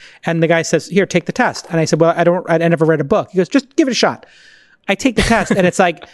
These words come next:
<laughs> I kid you not, it said, "The safest way to, uh, hold a gun is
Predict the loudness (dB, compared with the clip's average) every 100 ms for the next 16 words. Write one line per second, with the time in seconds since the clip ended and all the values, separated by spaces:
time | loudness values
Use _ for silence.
0 | _ _ -10 -8 -2 -2 2 2 2 0
1 | -4 -2 0 0 -4 -2 -2 2 0 2
2 | -2 2 0 0 -2 0 0 0 -2 -6
3 | _ _ _ _ -2 0 0 0 0 0
4 | 0 0 2 0 0 -6 -10 _ _ _
5 | 0 2 2 -2